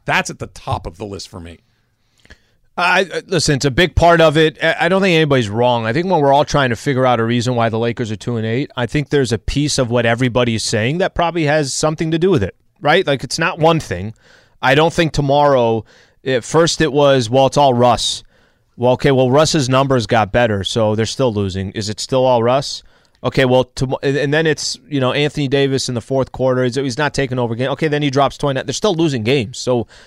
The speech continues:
Speaker 2: whatever kind of, it's not one thing. Let's put it that way. There's a number of things.
Speaker 1: The Dump coming up next. It's Travis Lee, seven ten E S P N.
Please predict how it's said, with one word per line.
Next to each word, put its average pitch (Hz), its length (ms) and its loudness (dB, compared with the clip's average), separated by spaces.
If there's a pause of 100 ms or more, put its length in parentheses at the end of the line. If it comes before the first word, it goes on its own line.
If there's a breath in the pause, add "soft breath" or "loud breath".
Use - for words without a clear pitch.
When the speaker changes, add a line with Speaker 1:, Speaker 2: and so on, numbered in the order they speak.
(140 soft breath)
Speaker 2:
whatever 190 360 2
kind 165 260 0
of, 214 140 0
it's 151 180 -4
not 220 220 0
one 156 340 0
thing. 139 300 -4
Let's - 160 -6
put 147 160 -2
it 120 80 -2
that 113 200 0
way. 104 120 -2
There's 104 160 -4
a 113 40 -8
number 98 220 -6
of 85 80 -12
things. 95 280 -12
Speaker 1:
The 156 100 0
Dump 185 360 0
coming 196 200 0
up 190 80 -2
next. 190 340 -2
It's 156 100 -12
Travis 202 460 -2
Lee, 214 200 0
seven 170 320 -4
ten 165 400 -4
E 139 120 -2
S 123 160 -4
P 127 180 -6
N. 78 160 -14